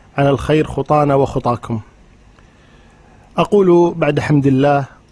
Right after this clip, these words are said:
والصلاة والسلام على رسوله الأمين. آه، رأيت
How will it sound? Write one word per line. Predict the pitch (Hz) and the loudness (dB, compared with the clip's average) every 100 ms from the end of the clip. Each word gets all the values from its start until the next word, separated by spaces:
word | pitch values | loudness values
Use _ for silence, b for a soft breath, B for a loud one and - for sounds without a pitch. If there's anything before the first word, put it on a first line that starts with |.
| - | -10
والصلاة | 123 - 139 135 139 | -8 -2 -2 0 -2
والسلام | 123 - 143 135 131 | -4 -2 -2 0 0
على | 135 | 0
رسوله | 131 120 151 135 123 | 0 -2 -4 -2 -2
الأمين. | 139 127 147 135 135 - _ _ _ _ b b b b b b b b - | -2 0 2 2 -2 -10 _ _ _ _ b b b b b b b b -6
آه، | 143 131 131 131 135 131 135 - - 147 | 0 0 2 0 0 -2 -4 -8 -6 -2
رأيت | 175 214 | 0 0